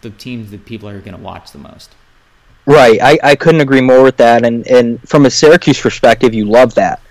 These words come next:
Speaker 2: because you are that brand name, and, and not to say, <laughs> not to be, you know, Doctor Gross with brand, but you are that brand name, and, and, you know, that, that, that goes a long way. And whether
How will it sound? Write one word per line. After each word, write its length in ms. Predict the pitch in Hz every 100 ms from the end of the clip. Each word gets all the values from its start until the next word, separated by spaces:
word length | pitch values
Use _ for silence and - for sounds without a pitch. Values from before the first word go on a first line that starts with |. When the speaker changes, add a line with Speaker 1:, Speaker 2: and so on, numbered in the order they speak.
| _ _
Speaker 2:
because 360 | 131 - 120 110
you 200 | 120 127
are 160 | 135
that 240 | 127 120 98
brand 300 | 123 123 120
name, 240 | 120 117
and, 240 | 117 113 -
and 400 | 110 110 110 120
not 220 | 113 113
to 80 | 117
say, 340 | 120 107 101 - 165 123
<laughs> 340 | - - - -
not 180 | 120 -
to 80 |
be, 360 | 123 120 113 104
you 100 | 127
know, 200 | 110 101 - -
Doctor 280 | 110 - 101
Gross 280 | 110 107
with 120 | 104 95
brand, 320 | 139 131 117
but 120 | 120
you 120 | 131
are 100 | 151
that 180 | 135 107
brand 320 | 127 123 120
name, 320 | 127 135 131
and, 180 | 120 113
and, 340 | 117 113 110 - - - -
you 200 | 117 120
know, 180 | 113 113
that, 260 | 113 113 - - - -
that, 260 | 131 120 - _ _ _ _ _ _ _
that 160 | 135 131
goes 220 | 151 147
a 80 | 131
long 300 | 139 131 120
way. 280 | 147 107 - _ _
And 340 | 117 113 110 110
whether 540 | 127 123 127 117 110